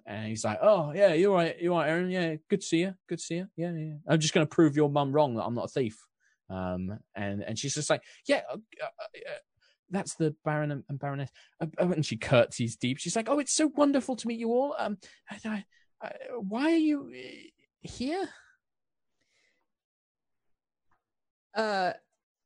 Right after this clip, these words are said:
Speaker 2: in the meantime, b-, as she was going to get Ari real quick before, uh,
Speaker 1: Uh-huh.
Speaker 2: we all reconvened, um, Agnes's, like, kind of headpiece has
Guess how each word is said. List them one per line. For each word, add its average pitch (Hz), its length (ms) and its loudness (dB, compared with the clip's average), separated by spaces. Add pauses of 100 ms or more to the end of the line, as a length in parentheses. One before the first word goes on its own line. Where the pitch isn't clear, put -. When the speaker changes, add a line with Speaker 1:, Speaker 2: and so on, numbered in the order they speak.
(220)
Speaker 2:
in 247 140 4
the 247 60 2
meantime, 226 460 0
b-, - 120 -4
as 220 180 0
she 277 140 -2
was 220 160 0
going 190 320 0
to 196 100 -4
get 175 200 0
Ari 170 400 0 (100)
real 180 180 0
quick 175 360 -4
before, 170 580 0 (100)
uh, 151 320 0
Speaker 1:
Uh-huh. - 120 2
Speaker 2:
we 175 80 4
all 160 320 -2
reconvened, 170 800 -4 (440)
um, 185 460 0
Agnes's, 247 540 -2
like, 175 380 -4
kind 202 180 0
of 175 80 -6
headpiece 196 640 -4
has 170 520 -4